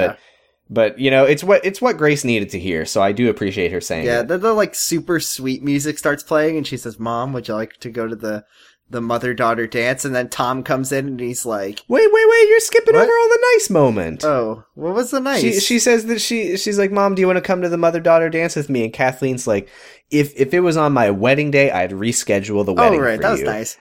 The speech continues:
Speaker 1: And Grace
Speaker 2: See
Speaker 1: is like, "Oh, Mom, I wouldn't let you reschedule your wedding." And then they're like, "I love you. I love you too." And then
Speaker 2: Isn't
Speaker 1: they
Speaker 2: it
Speaker 1: hug, and then
Speaker 2: nice
Speaker 1: Tom walks in, and then Tom says his thing.
Speaker 2: So, well, I will just say, isn't it nice how this, this, these people had, had issues, and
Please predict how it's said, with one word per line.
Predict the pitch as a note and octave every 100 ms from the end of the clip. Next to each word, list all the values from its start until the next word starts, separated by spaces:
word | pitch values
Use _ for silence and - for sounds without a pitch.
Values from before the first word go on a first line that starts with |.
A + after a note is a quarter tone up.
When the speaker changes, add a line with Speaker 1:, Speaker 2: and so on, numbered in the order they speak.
| -
Speaker 1:
And | C#3+ D3 C#3
Grace | D3 D3+
Speaker 2:
See | D3+
Speaker 1:
is | D3+
like, | C#3+ -
"Oh, | D3+
Mom, | B2+ A2 A2 A#2
I | D3 D#3
wouldn't | C3+ A2 G2+
let | G#2
you | G2 F2+
reschedule | G#2 F#2+ - F#2 F#2 F#2+ F#2
your | F#2
wedding." | F#2 F#2+ G2+ G2+
And | G2 G2
then |
they're | G2
like, | F#2+ G2+ B2+
"I | C3
love | A2 D#2+ D#2+
you. | G#2+
I | F3
love | F3 D#3
you | D#3+
too." | D#3 C3 G#2
And |
then | G#3
Speaker 2:
Isn't | A#3+ F4+
Speaker 1:
they |
Speaker 2:
it | -
Speaker 1:
hug, | A2
and |
then | G2 G2+
Speaker 2:
nice | -
Speaker 1:
Tom | C3+
walks | C3+ C3 -
in, | A#2 F2
and | F2+ G#2
then | A2 -
Tom | - A#2+ B2
says | B2+ B2
his | C3+
thing. | - F2 D#2+ - _ _ _ C#3+
Speaker 2:
So, | - D#3 C3+ D3 - _
well, | F3+
I | G#3+
will | B3+ D#4+ D4+
just | A#3+ -
say, | E3+ D3+
isn't | G#3+ C#4
it | F4+ F#3
nice | F3+ F3+ -
how | E3 C#3 B2+ B2 _ _ _ _ _ _ _
this, | D3+ G#3 -
this, | - E3+ G3 F#3+
these | F3+ G#3
people | - G#3 F3+ E3+
had, | E3+ D3+ -
had | D#3 E3 D3+
issues, | C#3 C3 B2+ A2 A2 A#2 -
and | C#3 C#3+ C#3 C3+